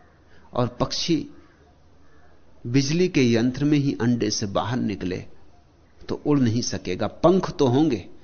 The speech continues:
मगर उड़ नहीं सकेगा। इस पर वैज्ञानिकों ने प्रयोग किए। पंख हैं, पक्षी उड़ता क्यों नहीं?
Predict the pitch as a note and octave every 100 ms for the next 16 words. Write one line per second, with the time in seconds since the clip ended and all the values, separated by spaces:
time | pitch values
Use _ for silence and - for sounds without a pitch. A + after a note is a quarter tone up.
0 | - - A2+ A#2+ A2+ - C#3+ C3 A#2 -
1 | F2+ F#2+ - - - - _ - - -
2 | - - - - A#2+ A2 A#2 B2+ C#3+ C3+
3 | C3+ C#3+ - C#3+ C3+ C#3+ - D#3+ A#2+ -
4 | - - - - - - - - - -
5 | D3+ A3 - F#3+ A#3+ F#3+ - - A#3 E3+
6 | D#3 G#3+ G3 A#2 G2+